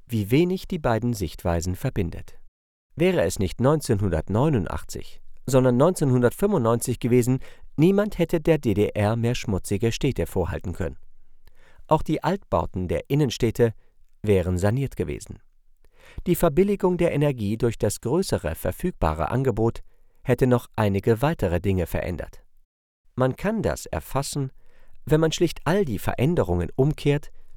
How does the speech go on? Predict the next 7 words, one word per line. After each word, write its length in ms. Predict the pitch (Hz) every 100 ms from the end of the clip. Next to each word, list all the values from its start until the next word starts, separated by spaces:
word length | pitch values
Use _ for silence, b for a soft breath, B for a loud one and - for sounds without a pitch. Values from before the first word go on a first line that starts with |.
| - -
die 120 | 139
im 100 | 135
Gefolge 520 | 110 - 170 208 123
des 220 | - 71 -
Sanktionswahns 1000 | 82 76 - 143 147 - 117 123 120 -
eingetreten 640 | 170 156 78 - 82 -
sind. 320 | 82 - -